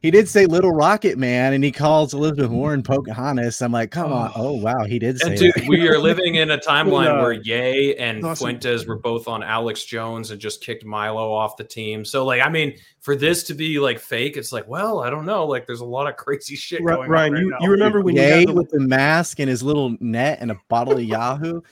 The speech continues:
Speaker 1: Like, that was, <laughs> it's hilarious. But it's
Speaker 2: Ryan,
Speaker 1: like,
Speaker 3: it is
Speaker 1: dude, you're
Speaker 3: hilarious.
Speaker 1: gonna get, look, he was gonna get his namesake back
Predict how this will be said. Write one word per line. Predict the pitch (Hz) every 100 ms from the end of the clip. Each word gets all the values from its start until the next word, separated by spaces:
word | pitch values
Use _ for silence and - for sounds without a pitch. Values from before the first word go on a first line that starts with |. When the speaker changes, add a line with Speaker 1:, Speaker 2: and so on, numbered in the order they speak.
| 349 - 370
Speaker 1:
Like, | 139 139
that | 160 180
was, | 190 185 - - - -
<laughs> | - -
it's | 175 214
hilarious. | 208 151 131 202 98 104 135 - - -
But | - -
it's | 147
Speaker 2:
Ryan, | 151 156
Speaker 1:
like, | 143 120
Speaker 3:
it |
is | 185 196
Speaker 1:
dude, | 139 127
you're | 165 196
Speaker 3:
hilarious. |
Speaker 1:
gonna | 240 240
get, | 208 - 151
look, | 156 139 - _ _
he | 185
was | 220 202
gonna | 196
get | 170 165
his | 131 120
namesake | 135 165 - 117 95
back | - 104 104 -